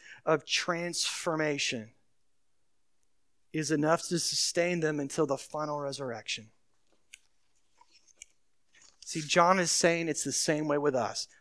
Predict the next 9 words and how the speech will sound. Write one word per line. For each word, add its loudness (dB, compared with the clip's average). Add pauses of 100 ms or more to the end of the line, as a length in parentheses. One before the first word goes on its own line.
All 12
of 12
that 12
has 10
been 2
crammed 4
into 4
one 0
verse. 0